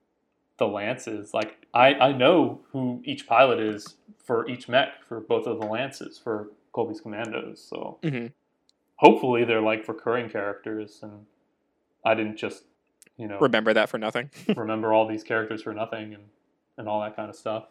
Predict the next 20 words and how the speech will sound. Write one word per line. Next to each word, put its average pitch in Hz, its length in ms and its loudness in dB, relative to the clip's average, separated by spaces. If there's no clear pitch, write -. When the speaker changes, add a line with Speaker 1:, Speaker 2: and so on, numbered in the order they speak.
Speaker 1:
But, - 200 -8
but 349 140 -4
yeah. 320 240 2
Speaker 2:
Fair. 110 460 -6
Yeah, 180 200 4
well, 175 100 8
I'm 180 80 6
excited 202 340 0
to 196 80 -4
see 202 120 0
what's 196 160 0
in 196 60 -2
the 190 80 -2
next 190 160 -4
box. - 360 -4
Speaker 1:
Me 214 80 2
too. 147 220 4
Speaker 2:
Same. - 360 -14
Speaker 1:
Me 127 180 -8
too. 113 340 -6